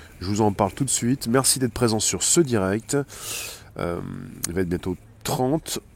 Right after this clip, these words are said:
Donc, euh, chaque jour, de treize heures trente à quatorze heures, du lundi au vendredi, vous avez un podcast qui s'inscrit, fichier audio qui par la suite se retrouve sur le Bonjour la Base,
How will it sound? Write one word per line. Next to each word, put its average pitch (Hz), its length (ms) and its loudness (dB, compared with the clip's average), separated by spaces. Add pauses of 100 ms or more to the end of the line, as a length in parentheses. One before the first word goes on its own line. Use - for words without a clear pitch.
(120)
Donc, 98 380 -4
euh, 90 160 0
chaque 120 240 -2
jour, 127 440 2
de 95 120 0
treize 120 300 0
heures 113 80 0
trente - 400 -4
à 143 120 2
quatorze 113 480 0
heures, 143 440 2
du 98 160 -2
lundi 101 380 0
au 151 120 4
vendredi, 113 640 0 (360)
vous 95 120 0
avez 113 140 4
un 98 80 4
podcast 120 640 0 (1400)
qui 107 140 -4
s'inscrit, 147 580 4
fichier 127 340 2
audio 117 300 4
qui 120 180 -6
par 101 140 4
la 104 80 6
suite 117 200 -2
se - 120 0
retrouve 110 260 0
sur - 160 0
le 101 60 0
Bonjour 104 240 2
la 101 80 6
Base, 139 440 6